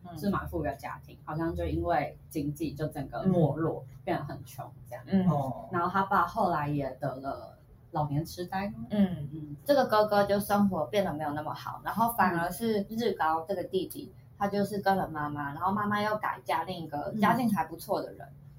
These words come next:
Speaker 1: 然后所以就生活越来越好那样子。曾经那个哥哥就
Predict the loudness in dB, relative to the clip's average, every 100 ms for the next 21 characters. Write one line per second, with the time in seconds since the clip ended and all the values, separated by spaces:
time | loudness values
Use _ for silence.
0 | -18 -8 -4 0 0 2 2 2 -2 0
1 | 2 4 2 0 2 4 4 2 0 -2
2 | -6 -6 -10 -12 -16 -10 0 2 4 2
3 | 4 4 4 6 4 6 4 4 2 2
4 | -2